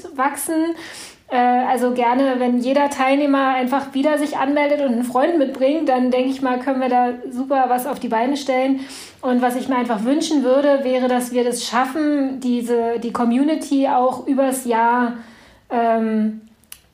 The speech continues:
nachhaltig zu begeistern und dass alle am Ball bleiben und dass wir uns einfach da gegenseitig austauschen. Also mein Wunsch wäre so, wenn die Leute gar nicht mal unbedingt, das ist der Termin, da müssen wir uns einwählen, sondern dass wir es schaffen, ein Netzwerk zu bilden, wo man auch einfach mal,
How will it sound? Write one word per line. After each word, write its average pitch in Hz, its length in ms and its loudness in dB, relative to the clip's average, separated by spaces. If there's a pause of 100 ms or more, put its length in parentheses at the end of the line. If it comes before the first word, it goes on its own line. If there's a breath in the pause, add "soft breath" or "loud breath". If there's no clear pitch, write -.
(120)
nachhaltig 247 640 0
zu 247 120 -2
begeistern 254 760 2
und 240 300 -4
dass 254 240 -2
alle 269 220 0
am 240 160 0
Ball 254 240 4
bleiben 254 500 2
und 233 100 0
dass 226 200 -2
wir 262 60 0
uns 240 100 -4
einfach 254 360 -2
da 247 140 0
gegenseitig 240 540 0
austauschen. 240 580 0
Also 240 160 0
mein 247 220 2
Wunsch 320 260 0
wäre 277 240 2
so, 269 300 2 (400 loud breath)
wenn 269 400 2
die 247 80 0
Leute 269 280 2
gar 247 200 4
nicht 277 180 0
mal 269 80 2
unbedingt, 269 320 0 (100)
das 277 160 2
ist 285 140 -4
der 277 120 4
Termin, 262 340 2
da 302 80 4
müssen 277 180 0
wir 269 80 2
uns 247 80 0
einwählen, 294 640 0
sondern 262 240 0
dass 262 160 -2
wir 277 60 -6
es 262 120 -4
schaffen, 311 500 -2 (760)
ein 240 120 0
Netzwerk 285 540 -2
zu 254 140 -4
bilden, 269 360 2
wo 277 80 0
man 262 180 2
auch 254 100 -2
einfach 254 320 -2
mal, 262 340 0